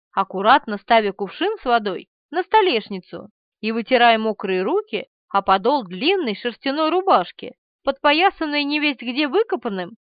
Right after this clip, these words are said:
узорчатым поясом, в котором я, как ни странно, признала свой первый собственноручно сделанный оберег на удачу. «Почему не ценю?» —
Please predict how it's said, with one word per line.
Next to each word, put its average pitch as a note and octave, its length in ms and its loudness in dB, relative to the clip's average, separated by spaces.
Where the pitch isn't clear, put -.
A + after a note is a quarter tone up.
узорчатым F#4 640 -2
поясом, A#3 580 0
в - 80 -20
котором G#3 460 -2
я, G3+ 280 2
как - 220 -4
ни B3+ 120 -4
странно, F#3+ 560 -2
признала C4 520 2
свой B3+ 260 -4
первый D4+ 380 0
собственноручно C#4 960 -2
сделанный D4+ 460 0
оберег D4+ 380 -2
на E4 120 -4
удачу. C#4+ 540 -2
«Почему F#4 400 -2
не B3+ 160 -2
ценю?» — D4+ 460 -2